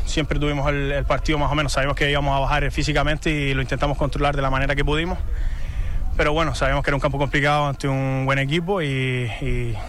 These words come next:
y bueno, no se podía perder, pero bueno, al final lo conseguimos y, y a pelear la última jornada. Ha sido un partido batallado, peleado, como sab-, ya sabíamos que veníamos a esto y bueno, se decantó del lado del Unión Puerto.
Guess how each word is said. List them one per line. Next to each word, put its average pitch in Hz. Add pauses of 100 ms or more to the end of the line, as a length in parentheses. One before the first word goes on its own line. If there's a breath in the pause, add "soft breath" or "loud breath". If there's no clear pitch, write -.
(120 loud breath)
y -
bueno, 139
no 135
se 151
podía 143
perder, 147
pero 143
bueno, 131
al 120
final 131
lo 131
conseguimos 143
y, 131 (500 loud breath)
y -
a 135
pelear 135
la 156
última 151
jornada. 143
Ha -
sido -
un 139
partido 151
batallado, 156
peleado, 165
como 151
sab-, 135
ya 139
sabíamos 147
que 151
veníamos 147
a 160
esto 165
y 160
bueno, 139
se -
decantó 127
del 131
lado 131
del 123
Unión 123
Puerto. 127